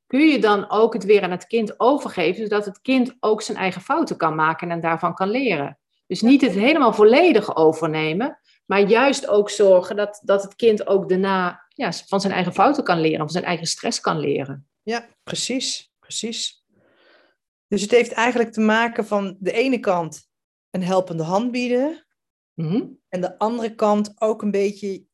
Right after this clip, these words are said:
Speaker 2: ja, je kind het zelf te leren met, met een gezonde mate en een gezonde dosis van stress.
Speaker 1: Ja.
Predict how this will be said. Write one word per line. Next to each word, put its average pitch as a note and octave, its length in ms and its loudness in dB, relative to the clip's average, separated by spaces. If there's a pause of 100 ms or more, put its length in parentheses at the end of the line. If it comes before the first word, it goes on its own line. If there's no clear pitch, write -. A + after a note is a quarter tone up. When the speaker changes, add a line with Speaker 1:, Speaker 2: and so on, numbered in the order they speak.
(140)
Speaker 2:
ja, G#3 160 -4
je D#3+ 160 -4
kind G#3+ 220 -2
het - 140 -8
zelf G#3+ 340 -2
te F3+ 80 -8
leren G#3+ 420 -4
met, F#3 220 -4
met F#3 160 -6
een E3+ 120 -6
gezonde F#3+ 440 -4
mate G3 560 -4
en E3 200 -6
een D#3+ 100 -10
gezonde F#3+ 480 -4
dosis F3+ 400 -2
van E3 100 -14
stress. - 680 -10 (1040)
Speaker 1:
Ja. B3+ 400 -6